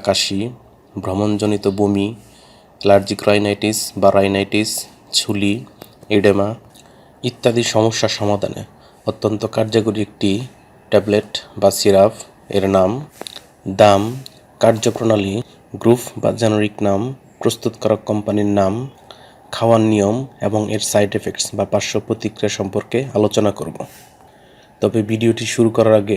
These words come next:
আপনাদের প্রতি রিকোয়েস্ট, আপনি যদি আমার চ্যানেলে নতুন হয়ে থাকেন, তাহলে অবশ্যই, অবশ্যই চ্যানেলটি সাবস্ক্রাইব করবেন এবং লাইক, কমেন্টস এবং শেয়ার করবেন। বন্ধুগণ, সাধারণ অ্যালার্জি, সাধারণ ঠান্ডা,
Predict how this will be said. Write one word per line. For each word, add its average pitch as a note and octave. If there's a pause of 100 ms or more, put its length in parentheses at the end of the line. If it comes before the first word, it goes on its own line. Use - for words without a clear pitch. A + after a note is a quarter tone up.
(100)
আপনাদের G#2+
প্রতি -
রিকোয়েস্ট, G#2 (220)
আপনি -
যদি G#2
আমার G#2
চ্যানেলে G2+
নতুন G#2
হয়ে G2+
থাকেন, G#2 (640)
তাহলে G2+
অবশ্যই, G2+
অবশ্যই G2+
চ্যানেলটি G2+ (100)
সাবস্ক্রাইব G#2
করবেন G#2+ (760)
এবং G#2 (540)
লাইক, G#2
কমেন্টস A#2+
এবং G2+
শেয়ার F#2+ (100)
করবেন। - (240)
বন্ধুগণ, G2+ (480)
সাধারণ A2
অ্যালার্জি, G#2+ (480)
সাধারণ G#2 (120)
ঠান্ডা, G2